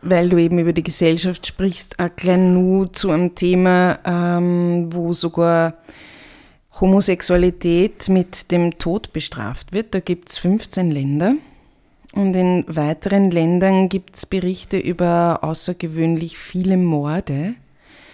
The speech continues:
Sogar in diesem Zusammenhang. Der Spartacus Gay Travel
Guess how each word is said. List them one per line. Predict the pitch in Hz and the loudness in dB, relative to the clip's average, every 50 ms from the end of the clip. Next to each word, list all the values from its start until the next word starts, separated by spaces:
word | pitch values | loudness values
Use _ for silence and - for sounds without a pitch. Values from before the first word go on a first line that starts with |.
| - - - - _ _ | -20 -20 -20 -20 _ _
Sogar | - - 185 165 175 175 175 180 185 | -12 -10 -10 -4 -2 0 0 2 2
in | 190 185 | 0 0
diesem | 185 196 185 202 196 - | -2 -2 -2 -2 -4 -4
Zusammenhang. | - 196 190 - 175 160 165 175 175 170 160 180 185 208 233 254 - _ _ _ _ - - - - - - - _ _ _ _ _ _ _ _ _ _ - | -4 -6 -6 -4 -4 -2 -2 -2 -2 -2 -2 -2 -2 -4 -4 -6 -10 _ _ _ _ -20 -20 -20 -20 -20 -20 -20 _ _ _ _ _ _ _ _ _ _ -10
Der | 151 | -8
Spartacus | - - - - 135 139 160 160 - 202 196 - - 196 190 180 - - - _ | -6 -6 -4 -4 -4 -4 -4 -4 -4 -6 -6 -6 -6 -6 -6 -6 -8 -12 -12 _
Gay | - 156 160 175 202 | -6 -4 -4 -4 -4
Travel | - - - 165 156 151 156 170 165 | -8 -8 -6 -4 -4 -2 -2 -4 -4